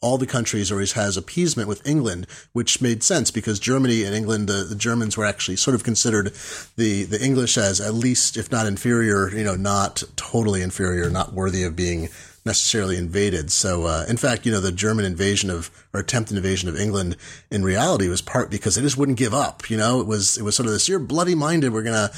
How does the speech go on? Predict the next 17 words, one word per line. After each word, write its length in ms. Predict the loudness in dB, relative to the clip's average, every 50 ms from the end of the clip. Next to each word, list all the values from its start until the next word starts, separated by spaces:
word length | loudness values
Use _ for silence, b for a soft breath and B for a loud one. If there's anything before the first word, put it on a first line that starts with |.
| B B B B B _
batter 280 | -2 0 2 4 4 2
the 100 | 2 0
hell 220 | 0 -2 -2 0 0
out 60 | 0
of 80 | 0 0
you 120 | 0 -2
because 380 | -2 -2 -2 -2 -2 -2 0 -2
you 100 | -2 -2
won't, 400 | 0 2 2 2 2 0 -2 -12 -8 -6
you 80 | -4 -2
know, 160 | -2 -4 -2
give 180 | 0 0 2
in 160 | 2 2 2 2
to 160 | 2 0 2
our 280 | 2 2 2 2 0 -2 -8 -18 -20 -12 -6
Teutonic 600 | -6 -6 -2 0 0 0 0 -2 -4 -8 -14 -8
leadership." 480 | -4 -4 -2 -2 -4 -4 -6 -6 -10 -12